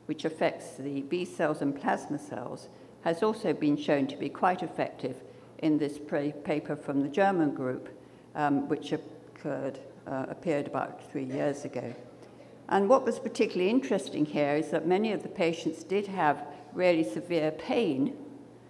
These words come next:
and it seemed that treating them with an I L six receptor inhibitor was able to help quite considerably with their pain. And that was, a, I think, a rather important sort of secondary outcome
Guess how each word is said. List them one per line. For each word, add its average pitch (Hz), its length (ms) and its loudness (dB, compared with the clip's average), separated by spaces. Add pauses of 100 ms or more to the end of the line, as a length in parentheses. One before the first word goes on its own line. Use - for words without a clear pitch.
(480)
and 175 240 4
it 170 120 0
seemed 233 520 2
that 151 120 0
treating 202 460 2
them 147 160 6
with 147 220 2
an 147 100 4
I 160 220 4
L 160 100 2
six - 600 -6
receptor 156 720 -2
inhibitor 151 720 0 (680)
was 170 160 0
able 175 300 4
to 170 160 -4
help - 460 0
quite - 600 -6
considerably 170 680 0
with 151 200 -2
their 147 160 4
pain. 147 560 -2 (560)
And 156 200 2
that - 360 2
was, 160 160 0
a, 147 220 -2
I 151 60 2
think, 156 260 -2
a 151 60 -2
rather 151 260 2
important 156 640 2 (260)
sort 147 200 -8
of - 60 -16
secondary 165 460 2
outcome 127 540 0